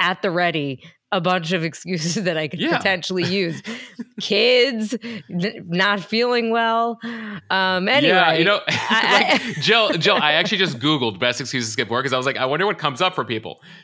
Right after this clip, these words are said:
Speaker 2: Okay, number one, car accident. Number two, death of a loved one. Number three, personal illness. Number four, child's illness. Five, emergency. Six, car problems. Then followed by medical appointments. So, but first of all, I think you're playing with bad karma with the whole death of a loved one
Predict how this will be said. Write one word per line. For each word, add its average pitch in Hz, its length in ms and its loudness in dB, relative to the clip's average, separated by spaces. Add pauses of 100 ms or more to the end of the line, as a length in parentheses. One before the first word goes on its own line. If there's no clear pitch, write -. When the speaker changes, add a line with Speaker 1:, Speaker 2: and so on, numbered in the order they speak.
(100)
Speaker 2:
Okay, 151 180 0
number 160 220 0
one, 160 220 -2
car 147 240 0
accident. 120 360 -2
Number 117 200 -4
two, 135 160 -4
death 117 180 -2
of 117 80 -6
a 113 40 -6
loved 135 240 -4
one. 92 180 -10
Number 101 160 -10
three, 127 160 -8
personal 123 360 -8
illness. 120 380 -6
Number 104 160 -10
four, 127 220 -10
child's - 440 -8
illness. 90 380 -18 (240)
Five, 131 300 -2
emergency. 113 680 -6 (200)
Six, - 360 -4
car 143 260 -2
problems. 98 680 -6 (260)
Then 147 340 -4
followed 127 300 -4
by 113 100 -2
medical 139 320 -4
appointments. 151 640 -4
So, 175 420 -2 (140)
but 160 160 -6
first 240 240 -4
of 175 40 -6
all, 160 60 0
I 156 80 2
think 277 260 -10
you're 294 100 -8
playing 160 240 -6
with 139 120 -4
bad 120 240 0
karma 117 360 -2
with 113 120 -4
the 113 60 -10
whole 107 160 -2
death 107 240 -4
of 104 80 -8
a - 20 -12
loved 104 300 -6
one 117 380 -6